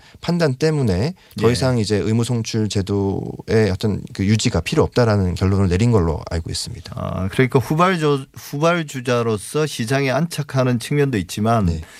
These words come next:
Speaker 2: 종편이, 어, 실질적으로 채널은 네 개지만
Speaker 1: 네.
Speaker 2: 그게 네 채널 수만큼 다양성에 기여하지는 못했다라는 판단.
Speaker 1: 네, 네.
Speaker 2: 그러니까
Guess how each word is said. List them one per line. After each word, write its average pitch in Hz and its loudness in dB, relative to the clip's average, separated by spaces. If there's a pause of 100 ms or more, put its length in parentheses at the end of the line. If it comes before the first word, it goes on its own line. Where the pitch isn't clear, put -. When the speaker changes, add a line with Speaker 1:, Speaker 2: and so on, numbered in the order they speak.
(180)
Speaker 2:
종편이, 139 0 (600)
어, 117 0
실질적으로 160 2
채널은 190 0
네 101 2
개지만 127 -2
Speaker 1:
네. 117 -6
Speaker 2:
그게 110 0
네 120 4 (580)
채널 180 -2 (100)
수만큼 156 0
다양성에 135 0
기여하지는 123 -2
못했다라는 101 -2
판단. 101 0
Speaker 1:
네, 90 -2
네. 82 -8 (280)
Speaker 2:
그러니까 120 2